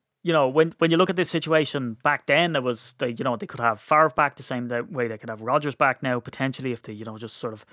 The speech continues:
schmooze and, and do what they should do, or did they move on to the untested guy? And Rodgers got booed at the time. So Rodgers knows full well exactly what it's like to be in a situation where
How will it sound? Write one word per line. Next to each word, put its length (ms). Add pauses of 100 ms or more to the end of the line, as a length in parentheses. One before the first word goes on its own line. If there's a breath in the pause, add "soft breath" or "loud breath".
(560 soft breath)
schmooze 500
and, 220
and 140
do 100
what 80
they 80
should 240
do, 240
or 140
did 120
they 80
move 240
on 220
to 100
the 120
untested 480
guy? 260 (340 soft breath)
And 160
Rodgers 380
got 320
booed 360
at 260
the 40
time. 340 (340 soft breath)
So 160
Rodgers 400
knows 200
full 220
well 240
exactly 420
what 140
it's 140
like 300
to 120
be 140
in 80
a 20
situation 640
where 320